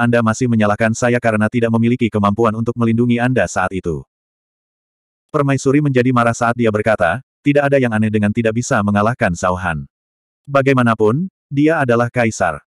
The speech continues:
Siapa yang bisa menghentikannya mendapatkan wanita yang diinginkannya? Aku tidak pernah menyalahkanmu untuk itu. Satu-satunya hal yang membuatku membencimu adalah bahwa kamu, kamu sebenarnya bersedia untuk bergabung dengan istana dan menjadi Kasim."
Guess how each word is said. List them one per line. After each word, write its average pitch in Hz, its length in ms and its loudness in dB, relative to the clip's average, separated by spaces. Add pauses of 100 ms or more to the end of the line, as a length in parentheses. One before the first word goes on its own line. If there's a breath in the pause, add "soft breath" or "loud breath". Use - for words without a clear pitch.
(140)
Siapa 147 480 2
yang 151 80 2
bisa 135 240 -2
menghentikannya 113 640 0
mendapatkan 117 400 2
wanita 117 480 0
yang 104 160 0
diinginkannya? 98 640 -2 (240)
Aku 147 320 -2
tidak 139 160 2
pernah 127 320 0
menyalahkanmu 113 480 0
untuk 123 320 -4
itu. 85 320 -4 (880)
Satu-satunya 143 640 0
hal 135 160 0
yang 135 160 0
membuatku 113 400 2
membencimu 113 640 0
adalah 104 240 2
bahwa 113 320 0
kamu, 85 320 -2 (320)
kamu 151 320 0
sebenarnya 127 400 0
bersedia 113 400 0
untuk 117 240 -2
bergabung 113 400 2
dengan 107 240 0
istana 110 480 0
dan 120 160 2
menjadi 110 320 0
Kasim." 90 480 -4